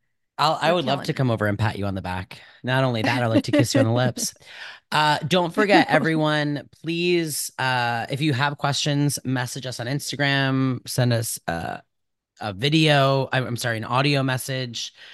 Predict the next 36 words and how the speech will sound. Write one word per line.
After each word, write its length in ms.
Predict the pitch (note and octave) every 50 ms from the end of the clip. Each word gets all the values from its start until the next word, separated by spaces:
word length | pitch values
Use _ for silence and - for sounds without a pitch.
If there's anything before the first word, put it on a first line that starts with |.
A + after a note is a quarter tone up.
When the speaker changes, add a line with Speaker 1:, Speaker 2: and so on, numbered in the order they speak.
| - C4 C4 -
Speaker 1:
We 460 | C4+ C3 C3 B2 B2 A#2+ B2 A#2+ B2 G#2+
Speaker 2:
<laughs> 60 | -
Speaker 1:
love 420 | B2+ C3 C3 C3+ C#3 D3 C#3 B2+
to 120 | - C#3 B2
hear 220 | A2+ A#2+ A#2+ B2
from 200 | A#2+ - B2+ A#2
you. 120 | A2+ A2
If 120 | G#2 - C#3
you 40 | C#3+
wanna 120 | C#3 C#3
send 140 | - - C3+
us 100 | A#2+ A#2+
a 60 | B2
video 280 | A2+ B2 A#2 B2 A#2 A2
just 160 | - G#2+ -
for 140 | - A#2+ G#2+
fun, 340 | - A#2 G#2 G#2 A2+ A#2+
just 220 | A2+ G#2+ G#2 - -
of 100 | G2 G2
you 380 | G2+ G#2+ A2 G#2+ G#2 G2+ G2+ G#2
talking, 480 | - G#2 G#2 - - A#2 A#2 A#2+ A#2+ -
you 100 | - A2+
giving 200 | G#2 B2 A#2 A#2
your 140 | A#2 A2+ A2
Dharma 220 | A2 G#2 G2+ A#2
talk, 200 | - C3 A2+ A#2
Speaker 2:
Yeah. 120 | - A2+ G#2+
Speaker 1:
and 120 | G#2 G#2
we'll 100 | G#2 G#2
give 120 | F#2 A2 A2
you, 160 | A2 G#2+ G#2+ -
we'll 120 | G2 G#2+
give 140 | F#2+ G#2+ G2+
you 80 | G#2+
points 260 | G2 - A2 G2+ G#2+ -
back. 240 | - G2+ A2 B2